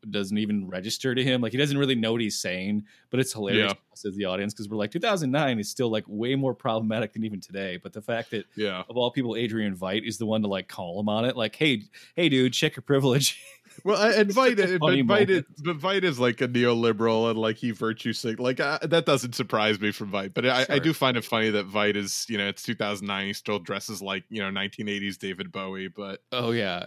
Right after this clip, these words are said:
Speaker 1: yeah,
Speaker 2: um,
Speaker 1: yeah. Well,
Speaker 2: <laughs>
Speaker 1: and, and Veidt watches T V all day too. Still, even though he's isolated, he's very in tune with, like, whatever the, the zeitgeist of pop culture is.
Speaker 2: Right.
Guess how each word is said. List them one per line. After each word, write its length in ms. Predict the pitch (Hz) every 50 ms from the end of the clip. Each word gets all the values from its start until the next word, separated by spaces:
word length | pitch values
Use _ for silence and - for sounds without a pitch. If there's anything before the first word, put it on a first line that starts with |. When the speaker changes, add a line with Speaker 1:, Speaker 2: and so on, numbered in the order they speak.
| - 107
Speaker 1:
yeah, 120 | 104 101
Speaker 2:
um, 80 | 98 101
Speaker 1:
yeah. 60 | - 117 - 233
Well, 160 | 247 233 208
Speaker 2:
<laughs> 60 | 180
Speaker 1:
and, 160 | 160 147 131 160
and 140 | 156 143
Veidt 180 | 139 165 190 180 160
watches 400 | 139 135 131 139 - 123 117 107
T 160 | - - 139
V 180 | 117 117 120 131
all 160 | 120 107 104
day 180 | 98 98 95 92
too. 280 | - - 123 95 87 87
Still, 300 | - - 107 98 98 - -
even 200 | 135 151 147 151
though 140 | 139 131
he's 120 | 127 110 101
isolated, 640 | 98 110 131 127 - 120 107 98 98 87 90 90
he's 160 | 98 107 101
very 320 | 95 104 117 117 117 113 107
in 120 | 101 98
tune 280 | - - 117 110 107 101
with, 180 | 95 98 87
like, 180 | 90 92 87 -
whatever 360 | 104 92 98 101 92 98 90
the, 160 | 85 90 87 - -
the 100 | 92 90
zeitgeist 640 | 87 - 92 95 95 - - - 87 - - - -
of 100 | 85 -
pop 220 | - 95 90 -
culture 420 | - 107 101 104 - - 101 87 87
is. 100 | 85 82
Speaker 2:
Right. 220 | 90 92 98 107